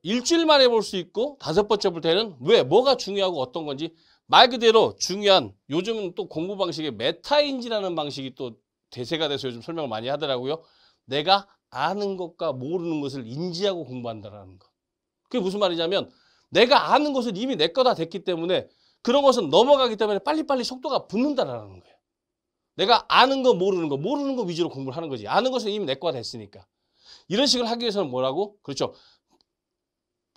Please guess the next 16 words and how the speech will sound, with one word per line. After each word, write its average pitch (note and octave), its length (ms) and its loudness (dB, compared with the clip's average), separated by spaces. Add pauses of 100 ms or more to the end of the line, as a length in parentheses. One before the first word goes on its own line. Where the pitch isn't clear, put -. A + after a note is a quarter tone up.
(140)
다시 C#4 520 -2 (320)
되돌려 G#3 380 0
돌아가지만 C#3 640 -4 (580)
꾸준한 B3+ 440 -4
내 C#3 120 -2
루틴을 D3 440 -8
반복하고 A#2 680 -10
한 D4 320 0
권의 C#4 240 4
책을 G#3 220 -6
어느 C#3 160 -2
정도 D#3 280 -4
내가 B2 360 -2 (380)
이해를 F3 420 2
했을 G3+ 420 -4
때 A3 260 0